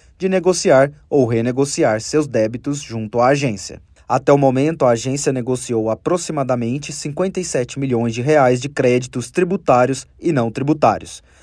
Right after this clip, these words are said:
A expectativa da A G R com a prorrogação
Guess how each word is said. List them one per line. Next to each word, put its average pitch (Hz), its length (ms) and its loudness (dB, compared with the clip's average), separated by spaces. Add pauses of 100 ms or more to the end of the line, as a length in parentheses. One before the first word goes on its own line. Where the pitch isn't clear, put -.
(320)
A 120 140 0
expectativa 131 840 0
da 120 120 4
A 117 80 4
G 117 120 -2
R 135 320 2
com 117 140 -4
a 113 80 0
prorrogação 131 720 -2